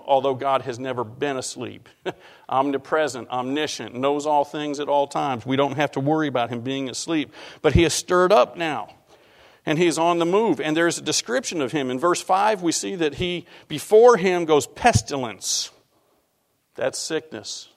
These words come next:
of some kind. After him comes plague. I don't get it. Remember, God is not like us. In his presence,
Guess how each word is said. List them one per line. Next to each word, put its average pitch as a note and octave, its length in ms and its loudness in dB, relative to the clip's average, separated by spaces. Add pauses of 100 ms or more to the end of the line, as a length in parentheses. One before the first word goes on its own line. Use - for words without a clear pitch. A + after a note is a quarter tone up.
(160)
of C3 80 -6
some A#2 280 -6
kind. A2+ 340 -8 (360)
After F#3+ 440 4
him F3 240 0
comes E3 260 0
plague. C#3 680 0 (1120)
I A#2+ 120 0
don't C#3 200 0
get E3+ 220 6
it. - 260 -4
Remember, C3 380 -2
God C3 260 4
is B2 80 -2
not C3+ 220 0
like D3 280 0
us. G2 340 -4 (1040)
In G#3 160 4
his G#3 240 4
presence, G3 840 0